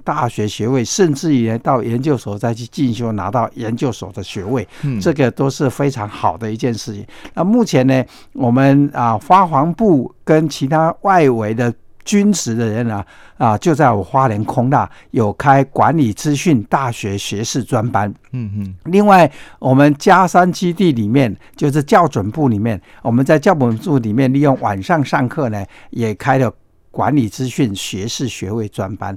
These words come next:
Speaker 2: 嗯。
Speaker 1: 另外，在防空飞子部的部分啊，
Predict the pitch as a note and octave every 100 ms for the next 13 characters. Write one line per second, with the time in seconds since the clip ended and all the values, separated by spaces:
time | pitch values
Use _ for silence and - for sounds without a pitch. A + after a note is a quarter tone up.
0 | - B2 A#2+ G#2+ F3+ F#3+ E3+ F3 D3+ -
1 | B2 F3 - F#3 - E3+ - A#2 D#3 B2
2 | G#2+ - C#3 - C3 F2+ - G2+